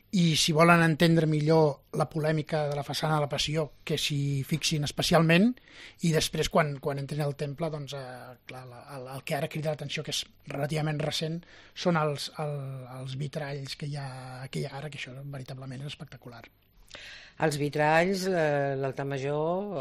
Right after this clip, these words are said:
Speaker 1: Sí,
Speaker 2: eh,
Speaker 1: sí, sí.
Speaker 2: el riu pel mig, jo no trobo res que no sigui espectacular.
Speaker 1: Sí, sí, sí.
Speaker 2: A veure, jo diria que... Jo recordo que la primera vegada que vaig entrar, quan vaig sortir,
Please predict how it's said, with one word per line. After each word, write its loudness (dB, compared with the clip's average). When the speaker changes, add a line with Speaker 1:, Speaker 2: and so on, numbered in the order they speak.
Speaker 1:
Sí, 0
Speaker 2:
eh, 0
Speaker 1:
sí, -4
sí. -10
Speaker 2:
el -4
riu -2
pel -2
mig, -2
jo -4
no -6
trobo -4
res -6
que -6
no -6
sigui -4
espectacular. -2
Speaker 1:
Sí, -6
sí, -8
sí. -10
Speaker 2:
A 0
veure, 2
jo 0
diria 0
que... 2
Jo 2
recordo 2
que -4
la -2
primera -2
vegada 0
que -2
vaig 0
entrar, -4
quan -4
vaig -2
sortir, -6